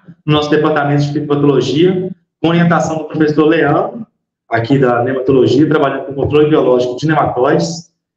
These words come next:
É, muito obrigado, Henrique, boa noite.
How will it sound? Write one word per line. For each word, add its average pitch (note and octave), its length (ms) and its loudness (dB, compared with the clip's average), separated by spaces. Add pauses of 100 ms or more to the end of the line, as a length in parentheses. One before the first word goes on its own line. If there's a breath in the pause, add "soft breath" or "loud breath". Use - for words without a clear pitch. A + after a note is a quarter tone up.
(180)
É, G#2+ 600 -2 (600)
muito E3+ 180 2
obrigado, D3+ 680 -2
Henrique, E3 240 -4
boa C3 220 -2
noite. D#3+ 500 -2